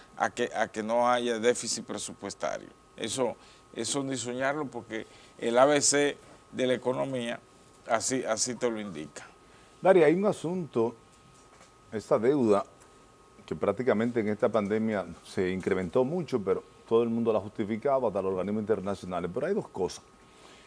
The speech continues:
Speaker 2: En primer lugar, para poder tratar esa deuda tiene que ser con una, un pacto fiscal integral. Antes de eso, el pacto eléctrico ya se logró, que era previo.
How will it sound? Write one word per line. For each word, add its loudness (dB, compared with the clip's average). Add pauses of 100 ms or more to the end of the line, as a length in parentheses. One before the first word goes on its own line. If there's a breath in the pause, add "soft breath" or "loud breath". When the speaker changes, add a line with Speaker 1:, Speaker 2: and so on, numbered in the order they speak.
(120 loud breath)
Speaker 2:
En -20
primer 4
lugar, 10
para 10
poder 8 (640)
tratar 4
esa 4
deuda 6
tiene 2
que 2
ser 0
con -4
una, 0 (1000)
un -10
pacto 2
fiscal 4
integral. 2 (800)
Antes 2
de 4
eso, -4
el -4
pacto 0 (480 loud breath)
eléctrico 4
ya 6
se 2
logró, 8
que 2
era 8
previo. 6